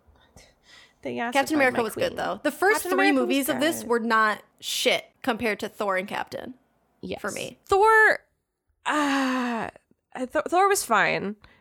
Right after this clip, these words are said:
Speaker 1: but Captain America actively made me wanna watch the next movie.
Speaker 2: But, like, there are specific Marvel movies I wanna watch. I'm not, like, itching to watch the next one in the series. Like, I'm
Speaker 1: Yeah.
Speaker 2: itching to watch Homecoming and No Way Home and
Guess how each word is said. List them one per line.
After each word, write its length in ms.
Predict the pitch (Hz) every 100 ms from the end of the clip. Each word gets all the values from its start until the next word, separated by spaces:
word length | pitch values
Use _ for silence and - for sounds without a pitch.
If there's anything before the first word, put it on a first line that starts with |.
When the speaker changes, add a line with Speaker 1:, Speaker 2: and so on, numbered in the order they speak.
| -
Speaker 1:
but 160 | 269 262
Captain 300 | 269 277 285
America 460 | 269 240 233 240
actively 640 | 185 190 202 185 185 185
made 240 | 175 165 160
me 140 | 160
wanna 240 | 160 151 147
watch 260 | 143 -
the 80 | -
next 260 | 151 - -
movie. 460 | 151 - - - - -
Speaker 2:
But, 140 | 277
like, 120 | 330
there 120 | 302
are 120 | 330 320
specific 680 | - 269 - - 311 302 254
Marvel 240 | 226 208
movies 260 | 220 202 208
I 60 |
wanna 180 | 202 196
watch. 280 | 190 208 -
I'm 140 | 254 262
not, 180 | 277
like, 200 | 262 233 -
itching 320 | 233 254 269 247
to 80 |
watch 260 | 208 214 -
the 80 | 202
next 300 | 196 208 -
one 100 | 226
in 60 | 196
the 80 | 185
series. 540 | - 202 185 185 196
Like, 180 | 214 202
I'm 200 | 240 302
Speaker 1:
Yeah. 80 | 247
Speaker 2:
itching 220 | 226 226
to 80 | 214
watch 380 | 196 190 190 - _ _ - _ _ _ _
Homecoming 720 | - 254 247 240 208 196 190 -
and 120 | 208
No 140 | 202
Way 120 | 190 185
Home 480 | 220 190 180 180 -
and 600 | 202 185 180 180 175 196